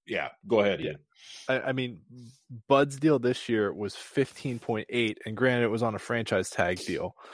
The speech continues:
Speaker 2: but, uh, it's, it's still gonna be, I mean, worst case scenario,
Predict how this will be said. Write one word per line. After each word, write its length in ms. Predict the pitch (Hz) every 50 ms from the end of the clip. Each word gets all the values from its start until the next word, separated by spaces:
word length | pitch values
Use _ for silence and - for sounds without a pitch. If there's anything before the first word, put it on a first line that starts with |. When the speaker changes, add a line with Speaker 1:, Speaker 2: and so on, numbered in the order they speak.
| - - _ _ -
Speaker 2:
but, 260 | 113 110 107 92 - _ _ _ _ _ _ _ _ _ _ _ _ _ _ _ _ _ _ _ _ _ -
uh, 80 | 190 180 - - -
it's, 540 | - 190 170 - - - - - - - - -
it's 240 | - 127 117 - -
still 540 | - - - - - 147 147 143 139 135 120
gonna 280 | 110 127 127 123 117
be, 560 | 107 101 120 120 120 120 117 110 107 104 101 - - - - - - - - -
I 80 | 127
mean, 200 | 123 123 120 - - _ - - - - _ _ _ -
worst 580 | 160 135 120 113 117 127 127 139 147 - - -
case 300 | - - 165 156 147 -
scenario, 840 | - - 139 120 120 120 123 127 135 143 156 160 165 175 180 180